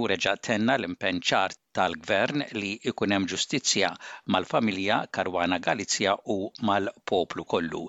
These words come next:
Fl-ewwel reazzjoni tiegħu, il-kap tal-oppożizzjoni u tal-Partit Nazzjonalista Bernard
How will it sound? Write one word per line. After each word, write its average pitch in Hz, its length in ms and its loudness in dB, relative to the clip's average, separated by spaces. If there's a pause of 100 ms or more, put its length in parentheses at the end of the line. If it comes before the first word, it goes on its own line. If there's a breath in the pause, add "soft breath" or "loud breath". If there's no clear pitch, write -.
(640 loud breath)
Fl-ewwel 143 480 4
reazzjoni 110 640 4
tiegħu, 147 320 2
il-kap 113 380 0
tal-oppożizzjoni 101 960 2 (100)
u 110 160 -4
tal-Partit 98 960 -2 (160)
Nazzjonalista 98 880 0
Bernard 90 560 0